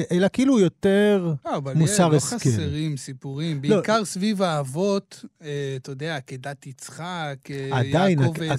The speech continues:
Speaker 1: הקריאה, הק-, השורה התחתונה
Speaker 2: יוסף
Speaker 1: תמיד הייתה,
Speaker 2: ואחיו.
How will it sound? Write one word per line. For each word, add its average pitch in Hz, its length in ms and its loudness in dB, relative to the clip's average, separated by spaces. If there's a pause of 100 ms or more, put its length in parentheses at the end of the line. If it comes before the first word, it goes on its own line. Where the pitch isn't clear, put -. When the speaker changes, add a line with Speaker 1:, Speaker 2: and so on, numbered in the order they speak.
(260)
Speaker 1:
הקריאה, 190 420 4
הק-, 170 140 -2
השורה 175 520 2
התחתונה 185 400 2
Speaker 2:
יוסף 196 200 4
Speaker 1:
תמיד 185 220 4
הייתה, 196 420 4
Speaker 2:
ואחיו. 202 320 0